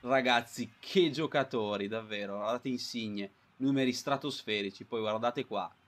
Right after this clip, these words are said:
E non può sbagliare qui <laughs> Lorenzo Insigne. Due a uno, fantastico. Meggiorini, allarga a destra, da solo Meggiorini.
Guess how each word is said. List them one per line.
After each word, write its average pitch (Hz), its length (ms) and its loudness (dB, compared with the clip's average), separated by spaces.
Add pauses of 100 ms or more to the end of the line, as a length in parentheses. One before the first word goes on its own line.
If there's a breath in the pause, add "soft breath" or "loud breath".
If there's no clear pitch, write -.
(340)
E 101 260 0
non 135 280 2
può 127 140 2
sbagliare 113 680 2
qui 110 300 -6
<laughs> 123 120 -10
Lorenzo 147 300 -2
Insigne. 110 560 -4 (340)
Due 233 300 6
a 214 100 10
uno, 135 320 4
fantastico. 113 760 -6 (2500)
Meggiorini, 110 560 2
allarga 113 300 4
a - 20 6
destra, 120 240 2
da 113 80 -4
solo 135 220 2
Meggiorini. 120 540 2